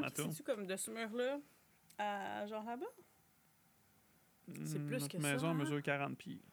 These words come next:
Speaker 1: Fait que
Speaker 2: C'est
Speaker 1: c'est
Speaker 2: plus
Speaker 1: dix pieds
Speaker 2: que
Speaker 1: de plus.
Speaker 2: ça ?
Speaker 1: Ben,
Speaker 2: Ouais,
Speaker 1: dix pieds de
Speaker 2: j'avoue
Speaker 1: plus.
Speaker 2: que je pense
Speaker 1: Ouais,
Speaker 2: pas
Speaker 1: mais
Speaker 2: ça
Speaker 1: non,
Speaker 2: que
Speaker 1: mais
Speaker 2: l'autobus
Speaker 1: en,
Speaker 2: le fait.
Speaker 1: en regardant les, les behind the scenes, tu sais, ils disaient c'est cinquante, ils disent cinquante pieds. Ouais, mais ils disent at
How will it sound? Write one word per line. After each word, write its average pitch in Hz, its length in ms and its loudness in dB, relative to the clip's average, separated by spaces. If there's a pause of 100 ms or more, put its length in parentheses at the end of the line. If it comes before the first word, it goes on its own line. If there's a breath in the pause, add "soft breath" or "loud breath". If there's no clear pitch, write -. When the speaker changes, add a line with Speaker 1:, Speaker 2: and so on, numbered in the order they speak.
(760 loud breath)
Speaker 1:
Fait 156 200 -8
que - 80 -8
Speaker 2:
C'est - 140 0
Speaker 1:
c'est 147 120 2
Speaker 2:
plus 147 100 0
Speaker 1:
dix - 60 -2
pieds 160 160 2
Speaker 2:
que 226 40 -4
Speaker 1:
de 147 140 0
plus. 143 80 2
Speaker 2:
ça ? - 180 -6
Speaker 1:
Ben, 151 220 -4
Speaker 2:
Ouais, 208 60 0
Speaker 1:
dix 202 60 0
pieds 196 140 2
de 190 60 2
Speaker 2:
j'avoue 233 120 2
Speaker 1:
plus. 240 100 -4
Speaker 2:
que - 20 0
je - 100 -4
pense 208 160 -2
Speaker 1:
Ouais, 175 180 10
Speaker 2:
pas 156 60 6
Speaker 1:
mais 143 140 6
Speaker 2:
ça 143 60 6
Speaker 1:
non, 156 120 6
Speaker 2:
que 156 60 4
Speaker 1:
mais 143 120 6
Speaker 2:
l'autobus - 240 -4
Speaker 1:
en, 139 120 6
Speaker 2:
le 143 60 2
fait. - 140 0
Speaker 1:
en 143 200 6
regardant 147 500 4
les, 151 180 6
les 139 140 4
behind 143 340 6
the 139 40 0
scenes, 170 320 4
tu 160 60 -2
sais, 170 60 2
ils 160 120 4
disaient 143 180 4
c'est 151 140 0
cinquante, 143 420 4
ils 151 60 -4
disent 160 200 4
cinquante 156 440 4
pieds. 160 120 0
Ouais, 165 80 6
mais 156 120 4
ils - 40 4
disent 151 180 0
at 143 160 8